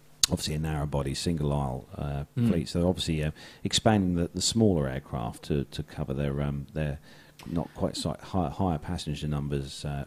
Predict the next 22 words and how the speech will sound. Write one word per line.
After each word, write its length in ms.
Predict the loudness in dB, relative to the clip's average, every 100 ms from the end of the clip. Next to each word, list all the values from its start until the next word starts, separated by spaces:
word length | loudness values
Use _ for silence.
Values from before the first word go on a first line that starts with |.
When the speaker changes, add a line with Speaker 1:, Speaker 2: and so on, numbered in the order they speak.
| -4
Speaker 1:
routes 460 | -2 -2 -4 -14 -14 -18 -8
for, 280 | -6 -4 -6
uh, 100 | -6 -8
for 80 |
Gulf 340 | -8 -6 -6 -4
Air. 240 | -4 -4 -8 4
Speaker 2:
Going 240 | 8 8
back 160 | 6 0
to 140 | -2 -6
our 80 |
previous 400 | -4 -4 -2 -4
story, 360 | -6 -6 -2 0
Speaker 1:
Yeah. 60 | 0
Speaker 2:
apparently 400 | 2 2 4 4
a 60 | 6
lot 220 | 4 2
of 60 | -6
the 60 |
pilots 760 | -8 -2 2 2 0 -6 -12 -14 -20 -20 -20 -20
for 340 | -6 2 4 4
Ryanair 760 | 4 2 0 0 -2 -2 -4 -8 -16 -20 -4 0
are 220 | 2